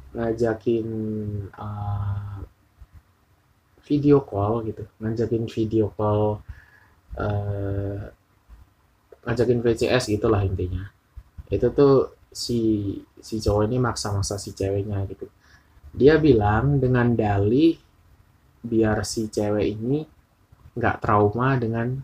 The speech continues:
cowok lagi gitu. Itu, <laughs> itu menurut gue alasan tergoblok yang bisa di, dikasih buat dalih pelecehan seksual yang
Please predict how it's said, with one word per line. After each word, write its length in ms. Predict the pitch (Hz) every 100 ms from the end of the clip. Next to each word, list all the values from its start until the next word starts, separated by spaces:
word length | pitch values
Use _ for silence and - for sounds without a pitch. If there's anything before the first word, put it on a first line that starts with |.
| -
cowok 300 | 107 101 101
lagi 340 | 110 113 110 101 -
gitu. 180 | - - _ _ _ _ _ _ _ _ _ _ _ _ _ _ _ -
Itu, 180 | 117 139 - - - - _ _ _ _
<laughs> 840 | _ - - - - - - -
itu 100 | 147
menurut 260 | 175 156 151
gue 100 | 160
alasan 380 | 165 151 143 151
tergoblok 680 | 143 143 131 123 131 143 -
yang 100 | 131
bisa 380 | 127 120 127 123
di, 480 | 123 120 117 113 - - -
dikasih 1200 | 123 117 113 113 110 110 - 113 110 - - 147 - _ - - - - _ - _ _ _ _ -
buat 320 | 120 117 117 -
dalih 540 | 117 113 110 113 127 123 - _ - - _ _ _
pelecehan 560 | - 117 113 120 120 110
seksual 640 | 113 - 120 123 131 - - - - _
yang 160 | 120